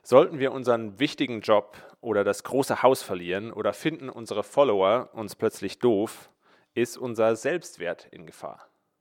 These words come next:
Ja, wir koppeln so unseren Selbstwert, unsere Selbstsicherheit, na, an ganz viele Dinge, an materielle Dinge, an Aufmerksamkeit auch, ja,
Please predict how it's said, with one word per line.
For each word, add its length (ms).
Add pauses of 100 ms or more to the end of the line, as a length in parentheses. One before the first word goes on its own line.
(400)
Ja, 120
wir 80
koppeln 440
so 140
unseren 380
Selbstwert, 640
unsere 500
Selbstsicherheit, 1040 (380)
na, 180
an 200
ganz 220
viele 200
Dinge, 240
an 100
materielle 640
Dinge, 400
an 180
Aufmerksamkeit 920
auch, 240
ja, 200